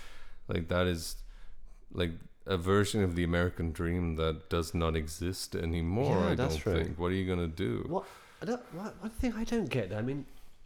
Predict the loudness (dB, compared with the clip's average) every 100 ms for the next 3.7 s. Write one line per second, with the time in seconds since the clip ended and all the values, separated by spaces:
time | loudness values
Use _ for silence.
0 | -16 -14 -12 -4 -2 2 2 4 2 2
1 | 0 0 0 0 -2 -20 -20 -20 -20 -20
2 | _ -4 0 0 2 2 2 0 0 0
3 | 0 -2 0 0 2 0 -2